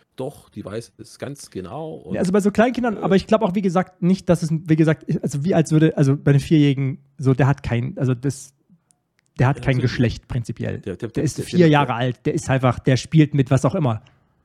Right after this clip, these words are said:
Speaker 1: Genau, der macht halt das, was die Eltern einem sagen.
Speaker 2: Ich meine, du musst schon eine gewisse Reife haben, also macht keinen Sinn in dem Alter, das, das, das, das ist ja Quatsch.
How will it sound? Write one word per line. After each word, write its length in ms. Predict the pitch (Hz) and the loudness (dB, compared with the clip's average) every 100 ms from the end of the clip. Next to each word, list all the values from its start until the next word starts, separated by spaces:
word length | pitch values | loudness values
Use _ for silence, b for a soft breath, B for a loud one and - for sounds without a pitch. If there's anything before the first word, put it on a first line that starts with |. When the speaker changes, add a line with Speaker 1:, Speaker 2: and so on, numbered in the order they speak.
| _ _ _ | _ _ _
Speaker 1:
Genau, 280 | - 147 101 | -12 -10 -8
der 120 | 113 | -8
macht 220 | 120 - _ - | -8 -12 _ -16
halt 160 | 107 | -12
das, 160 | 131 - | -14 -14
was 120 | 110 | -16
die 120 | - | -14
Eltern 240 | 107 95 87 | -14 -12 -14
einem 140 | 80 | -16
sagen. 300 | - 85 85 - - | -16 -18 -16 -16 0
Speaker 2:
Ich 60 | |
meine, 140 | 156 170 | 2 6
du 60 | |
musst 180 | 175 220 | 6 6
schon 120 | 196 | 2
eine 60 | 175 | 2
gewisse 360 | 160 202 170 170 | 2 2 0 -2
Reife 340 | 131 165 175 127 | 2 2 2 -2
haben, 180 | 135 | -2
also 360 | 135 127 135 139 - - _ 302 | -2 -2 -4 -6 -12 -20 _ -2
macht 200 | 143 - | -2 2
keinen 160 | 135 | 2
Sinn 120 | 127 131 | 2 2
in 120 | 117 | 0
dem 100 | 120 | -2
Alter, 220 | 110 117 | -2 -2
das, 160 | 113 - | -4 -6
das, 240 | 117 - | -8 -8
das, 240 | 131 - | -12 -10
das 160 | - 113 | -10 -8
ist 120 | 120 | -8
ja 80 | 113 | -10
Quatsch. 320 | - 123 - | -10 -12 -12